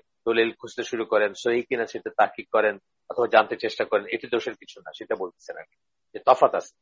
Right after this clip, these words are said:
আবার পড়ি, প্রথমত এক,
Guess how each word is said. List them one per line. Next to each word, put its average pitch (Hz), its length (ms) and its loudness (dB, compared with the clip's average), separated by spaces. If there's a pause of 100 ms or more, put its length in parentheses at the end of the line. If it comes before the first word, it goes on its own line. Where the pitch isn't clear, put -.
(2000)
আবার 131 280 12
পড়ি, 139 280 4 (1080)
প্রথমত 156 420 6 (220)
এক, 165 220 4